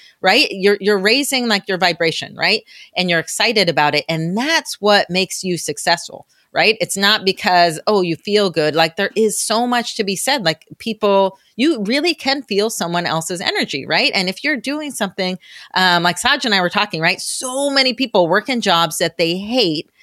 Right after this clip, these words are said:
right? Or they don't even think about the job that they're about to take because it's like a friend referred them and it's probably something they don't even want, right? But they s-, you stay in it and,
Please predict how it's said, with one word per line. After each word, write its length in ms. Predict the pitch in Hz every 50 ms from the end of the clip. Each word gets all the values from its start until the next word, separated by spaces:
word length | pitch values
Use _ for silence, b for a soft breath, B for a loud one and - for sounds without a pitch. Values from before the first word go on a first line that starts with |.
| B B B B B
right? 320 | - 165 165 185 180 - - -
Or 400 | 190 190 185 185 185 185 190 185
they 160 | 147 190 180
don't 380 | 156 - 262 254 269 285 262 -
even 520 | 214 220 226 196 214 208 202 196 202 202 _ _ _ _ - -
think 260 | 269 285 302 285 - -
about 440 | 196 160 175 165 160 160 - - 156
the 80 | 160 160
job 340 | 139 - 190 190 202 185 170
that 120 | 180 180 185
they're 100 | 180 175
about 240 | 160 170 165 160 -
to 80 | - 160
take 340 | - - 190 170 156 - _
because 260 | 170 151 - 160 143
it's 140 | 143 - -
like 140 | 147 -
a 60 | 143 135
friend 320 | - - 165 170 170 165
referred 380 | 165 160 - - 156 151 156 139
them 160 | 156 151 156 -
and 100 | 151 151
it's 100 | 147 -
probably 460 | - - 233 226 220 214 208 208 175
something 340 | - - 175 - 196 175 160
they 100 | 143 135
don't 200 | 143 147 156 151
even 260 | 139 135 131 131 131
want, 320 | 147 165 180 190 202 208 B B B B B B B B
right? 220 | - 180 214 240 -
But 200 | - 202 196 185 - - _ -
they 180 | - 196 185 175
s-, 180 | 156 - - -
you 140 | 185 170 156
stay 560 | - - - - - 262 247 254 247 247 240 - -
in 180 | 202 247 311 247
it 220 | 160 156 175 - _ b b b b b b b b b b
and, 380 | - 180 190 190 190 185 185